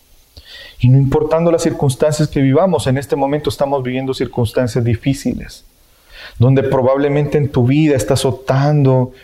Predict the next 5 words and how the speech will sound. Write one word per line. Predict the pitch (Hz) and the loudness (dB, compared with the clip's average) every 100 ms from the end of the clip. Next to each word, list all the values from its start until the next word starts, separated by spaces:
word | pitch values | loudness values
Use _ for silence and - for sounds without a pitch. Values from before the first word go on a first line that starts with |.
| - - - - - _ - | -20 -20 -20 -20 -20 _ -12
eh, | - - - _ - | -10 -10 -14 _ 0
lluvia, | 104 127 151 135 123 117 110 117 - | 2 4 2 4 4 4 2 0 0
ríos, | 120 123 151 135 123 117 | 2 2 2 2 2 -2
fuertes | - 147 147 - 120 117 | -2 -2 0 0 2 2
vientos. | 135 151 156 143 127 113 - - | 4 2 2 0 0 -2 -6 -18